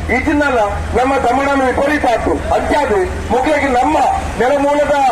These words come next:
ಆ, ಜನಗಳು ನಮ್ಮ ಆರಾಧ್ಯರು ನಮ್ಮ ಗೌರವಾರ್ಹರು ಮಂಚಿ ಬದುಕು ಕೊಡ್ತಿನಕ್ಕೆ ಬಂದ ಮಕ್ಕಳಿಗೆ ಆಪು ಐದು ಮಕ್ಕಳು ಬಂದ್ಬಿಡ್ಲಿಕ್ಕೆ ದೇವರ ನಾಮ ಪಡೆದು ಕುಲ್ಲೆ ಅವನ್ ಬಾರಿ ಸುಲಭ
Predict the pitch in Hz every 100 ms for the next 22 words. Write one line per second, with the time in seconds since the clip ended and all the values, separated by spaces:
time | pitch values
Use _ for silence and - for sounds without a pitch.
0 | - - - 240 254 247 285 - 233 285
1 | 277 269 254 240 - - - 214 269 294
2 | 262 - 240 277 277 269 254 240 233 262
3 | 233 247 277 277 269 226 240 233 226 -
4 | - 233 277 254 247 285 294 269 254 254
5 | 254 247 247 240 240 233 220 208 208 -
6 | - - - - - - - 302 285 269
7 | 269 269 269 269 262 262 247 269 285 285
8 | 277 262 254 247 247 240 233 240 226 175
9 | - - - - - 247 285 277 277 247
10 | 240 277